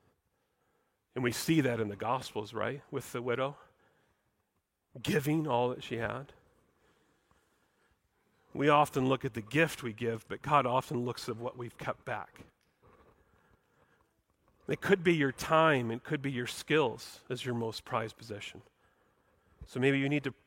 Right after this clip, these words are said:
reorder your life so that you can serve others. You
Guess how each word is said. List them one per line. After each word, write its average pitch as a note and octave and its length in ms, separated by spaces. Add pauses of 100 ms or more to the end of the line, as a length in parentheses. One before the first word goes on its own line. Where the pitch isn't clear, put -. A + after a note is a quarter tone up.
(140)
reorder C3+ 520
your B2+ 160
life A#2+ 340
so - 140
that B2 160
you C3+ 100
can B2 240 (380)
serve C#3 360
others. B2+ 520 (800)
You - 40